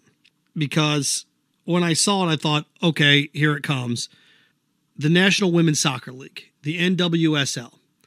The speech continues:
says that reproductive rights will be considered as the sport looks for expansion cities. Now, some may sit there and laugh and say, "The what? The National Women's Soccer League?"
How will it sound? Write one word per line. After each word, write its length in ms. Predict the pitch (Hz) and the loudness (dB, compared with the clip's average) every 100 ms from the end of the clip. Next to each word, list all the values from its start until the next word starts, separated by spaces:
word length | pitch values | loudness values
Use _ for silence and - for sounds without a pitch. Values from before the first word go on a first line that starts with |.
| _ _ _ _ | _ _ _ _
says 500 | - 185 175 160 143 | -2 2 4 2 0
that 240 | 156 147 _ _ _ | -2 -4 _ _ _
reproductive 880 | 175 165 220 - 185 185 165 170 143 | -2 0 0 -2 -2 -2 -2 -4 -2
rights 680 | 151 147 143 139 - - - _ _ _ _ | -2 2 0 0 -4 -6 -8 _ _ _ _
will 140 | 160 175 | 0 2
be 160 | 165 | 2
considered 760 | 165 170 156 - 190 156 147 160 | 0 0 -2 0 2 2 0 -2
as 440 | - 156 151 143 131 | 2 4 4 0 0
the 520 | 143 139 139 135 127 _ _ _ _ _ _ | 0 2 2 0 -4 _ _ _ _ _ _
sport 440 | - - 170 175 | -12 -6 -4 -4
looks 260 | 165 156 - | -4 -8 -8
for 160 | 156 | -8
expansion 640 | 143 - - 147 139 - 120 | -6 -6 -2 -2 0 -4 -8
cities. 520 | - 120 - - - _ _ _ _ - _ _ | -10 -12 -16 -18 -20 _ _ _ _ -20 _ _
Now, 380 | 160 156 151 151 _ | -4 -2 -4 -8 _
some 220 | - 185 | -8 -4
may 100 | 170 | -2
sit 180 | 151 165 | -2 -4
there 140 | 156 147 | -4 -4
and 100 | 135 | -4
laugh 260 | 131 135 | -4 -6
and 80 | 135 | -6
say, 160 | 139 127 | -6 -6
"The 120 | 120 | -8
what? 460 | 120 127 143 151 | -6 0 2 2
The 120 | - 127 | -2 -4
National 420 | 139 143 135 143 | -2 -2 -6 -8
Women's 280 | 139 143 131 | -6 -6 -6
Soccer 360 | 147 143 160 | -8 -10 -8
League?" 300 | 156 151 151 | -8 -8 -10